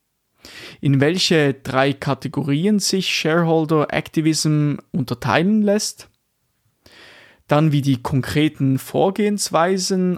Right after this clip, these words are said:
aussehen, um in einer Zielgesellschaft die Machtverhältnisse zugunsten der aktiven Investoren umzupolen,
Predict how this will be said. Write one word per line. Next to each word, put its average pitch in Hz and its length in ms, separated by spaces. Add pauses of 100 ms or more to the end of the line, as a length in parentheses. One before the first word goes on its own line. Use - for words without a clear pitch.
(120)
aussehen, 185 800
um 143 200
in 143 100
einer 131 240
Zielgesellschaft 165 1120
die 139 60
Machtverhältnisse 165 1300
zugunsten 139 560
der 127 100
aktiven 135 420
Investoren 143 640
umzupolen, 175 880